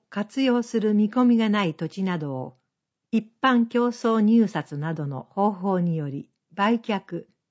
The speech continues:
貸し付けしています。最新の物件情報は、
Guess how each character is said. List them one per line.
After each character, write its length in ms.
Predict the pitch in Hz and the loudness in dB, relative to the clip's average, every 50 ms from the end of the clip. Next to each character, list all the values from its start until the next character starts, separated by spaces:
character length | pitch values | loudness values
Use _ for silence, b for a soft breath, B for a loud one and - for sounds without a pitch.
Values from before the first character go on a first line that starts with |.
| _ _ _ | _ _ _
貸 300 | - 214 220 214 - 269 | -6 -6 -4 -2 -2 -4
し 40 | - | -4
付 280 | - - - - 240 | -6 -6 -2 0 0
け 20 | 226 | 0
し 80 | - | 0
て 160 | - - 202 196 | -2 0 0 0
い 120 | 185 180 | 0 0
ま 180 | 175 156 160 - | -2 -2 -4 -8
す。 220 | - - _ _ _ _ _ _ _ _ _ _ _ _ _ _ _ _ _ _ _ _ _ _ _ _ _ | -10 -18 _ _ _ _ _ _ _ _ _ _ _ _ _ _ _ _ _ _ _ _ _ _ _ _ _
最 280 | _ - 240 269 285 262 | _ 0 2 2 0 -2
新 260 | - - 269 262 254 | -2 0 0 2 4
の 120 | 240 233 | 2 2
物 180 | 220 220 233 226 | 2 2 0 -2
件 300 | - - 240 226 220 208 | -2 0 0 2 2 2
情 220 | 208 214 190 175 | 0 0 0 0
報 320 | 175 - - 143 135 131 143 | -2 -4 -8 -8 -8 -6 -6
は、 240 | 143 131 135 - | -6 -8 -8 -10